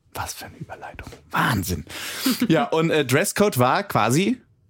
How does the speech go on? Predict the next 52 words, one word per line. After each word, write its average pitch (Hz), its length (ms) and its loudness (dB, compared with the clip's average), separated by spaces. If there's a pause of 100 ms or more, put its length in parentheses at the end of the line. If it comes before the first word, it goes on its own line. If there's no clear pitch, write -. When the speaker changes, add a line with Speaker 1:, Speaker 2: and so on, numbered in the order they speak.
(220)
Speaker 1:
Speedy 196 480 2
Constralis. 90 1000 2
Speaker 2:
Ja. 185 240 -2 (760)
Je 202 140 2
knapper, 330 540 2 (120)
desto 220 340 2
besser. 180 480 0 (160)
<laughs> 294 280 2
Speaker 1:
Ja, - 220 2
Hauptsache 143 340 2
nichts 151 180 0
vom 135 160 4
Strahl 131 320 2
gesehen, 160 240 0
aber 131 160 2
der 127 180 2
Rest, 147 280 -2 (240)
also 107 320 0 (520)
hört - 160 -6
sich 107 140 2
komisch 123 300 2
an, 95 100 2
vom 92 100 0
Strahl 98 240 -2
gesehen. 95 160 0 (340)
Naja, 127 360 2
ähm, 110 440 4
ich 117 120 4
sag 120 160 6
mal 120 120 6
so, 101 180 2
die 107 300 4
Herren 131 220 2
sollten 127 320 2
auf 104 100 2
jeden 127 140 6
Fall 123 140 4
das 117 160 0
knappeste 139 520 2
Höschen 131 400 4
aller 127 240 2
Zeiten 110 380 2
anziehen. 156 480 2
Das 127 200 0
war 123 120 4
der 120 120 4
große 127 440 2
Wunsch 127 300 4
von 131 140 0
unserem 110 300 4
Prinzen. 127 400 2
Und 135 240 2